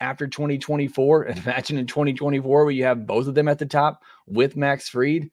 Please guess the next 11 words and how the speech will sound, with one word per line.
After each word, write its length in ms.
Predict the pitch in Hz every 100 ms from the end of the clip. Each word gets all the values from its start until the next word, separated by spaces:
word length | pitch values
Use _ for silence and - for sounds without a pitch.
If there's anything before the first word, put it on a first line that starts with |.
| _ _ _ -
and 240 | 120 147
Charlie 280 | 151 147 147
Morton. 460 | 131 139 170 170 147 _ -
I, 200 | 127 135
I 40 |
mean, 200 | 156 165
there, 240 | 165 208 -
there 160 | 175 185
is 140 | 175
just 300 | 147 165 151
this, 320 | 160 143 -